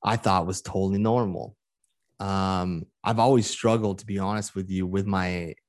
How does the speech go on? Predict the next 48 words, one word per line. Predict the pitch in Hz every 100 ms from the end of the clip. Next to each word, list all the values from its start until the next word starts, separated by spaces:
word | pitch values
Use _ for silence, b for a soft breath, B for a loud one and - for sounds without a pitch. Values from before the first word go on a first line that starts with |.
| -
with | 67 104
my | 104 92
Asianness, | 78 110 135 117 92 90 87 - - _ b b b b _
just | 104 98
because | 101 - 123 123
of | 85
that. | 67 55 - _
And, | 95 92 95 92 90 87
you | -
know, | 95
growing | 95 104 107 110
up | 104 98
in | 98
the |
town | 90 98 98
I | 92
grew | 90 95
up | 107 135
in, | 92 90 90 82 _ _ _ _ _ _
you're | 98
not, | 107 117 - -
you're, | 107
you | 107
don't | 120 107
see | -
yourself | 110 95 - 78
a | 73
lot, | 69 67
right? | - 90
You | 92
don't | 110 101
see | -
the | 104
people | - 101
that, | 90 76
that, | 87 87
that, | 87
that | - 92
look | 113
like | 98 95
you | 85
a |
lot. | 85 82 82 b b b b b
And | 101
so | 90 98
you, | 95 98 107 107 101 b b _ _ _ _ _ _ _ _ _ _ _
you | 120
automatically | - 139 143 110 107 131 127 98 92 85 82